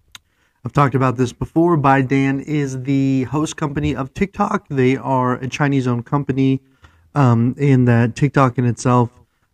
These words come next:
is not even really used in China, um, and it's used within, um, the United States. A hundred fifty million people use TikTok for about ninety minutes a day. There's a lot of different, um, individuals using it, and it's something that's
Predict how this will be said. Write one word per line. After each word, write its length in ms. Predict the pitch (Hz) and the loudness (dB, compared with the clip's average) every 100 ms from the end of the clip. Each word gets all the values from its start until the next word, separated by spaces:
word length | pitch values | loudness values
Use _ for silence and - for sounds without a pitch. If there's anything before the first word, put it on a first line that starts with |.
| 135 | -2
is 100 | 120 | 2
not 140 | 131 | 4
even 180 | 120 120 | 4 4
really 240 | 120 117 | 4 4
used 380 | 113 147 175 139 | 6 6 6 6
in 140 | 123 | 4
China, 500 | 107 120 113 113 131 - _ | 2 0 2 2 0 -4 _
um, 420 | 131 117 113 120 - | -2 2 2 0 -2
and 180 | 139 127 | -2 0
it's 220 | 113 - | -2 0
used 320 | 143 147 127 | 2 4 2
within, 960 | 123 120 - - - 151 147 143 143 151 _ _ _ _ _ _ - | 2 2 0 -8 -4 0 0 -2 -4 -8 _ _ _ _ _ _ -6
um, 720 | 135 127 120 113 113 110 117 - - | -2 0 0 0 -4 -4 -8 -12 -10
the 160 | 135 | -4
United 340 | 127 120 110 - | -2 -2 -2 -6
States. 440 | - 139 104 - | -4 -2 -4 -10
A 60 | 117 | -8
hundred 360 | 143 139 123 | -6 -4 -2
fifty 460 | 143 131 - 127 117 _ _ _ | -2 -2 -2 -4 -4 _ _ _
million 640 | 120 113 127 139 147 139 123 | -6 -4 -2 -2 -2 -4 -6
people 400 | - 135 - 135 | -6 -8 -2 -2
use 280 | 123 120 - | -2 -4 -4
TikTok 520 | 135 - 123 117 - | -6 -4 -4 -4 -4
for 80 | 123 | -4
about 280 | 120 120 | -2 -4
ninety 260 | 135 190 220 | -6 -4 -4
minutes 380 | 190 185 - - | -4 -6 -10 -8
a 20 | |
day. 320 | 135 151 156 - _ - _ - | -4 -2 -4 -6 _ -20 _ -10
There's 120 | 117 | -4
a 60 | |
lot 160 | 131 139 | -2 0
of 80 | 127 | 0
different, 500 | 127 131 127 113 - | 0 -2 -6 -6 -10
um, 340 | - 135 120 131 | -4 -2 -2 -2
individuals 560 | 151 147 131 123 123 113 | 0 0 0 0 -2 -2
using 280 | 127 123 | -2 -2
it, 120 | 123 123 | -2 -4
and 160 | 127 | -4
it's 140 | 117 - | -6 -4
something 380 | 117 110 120 | -6 -4 -6
that's 340 | 113 107 - | -4 -6 -8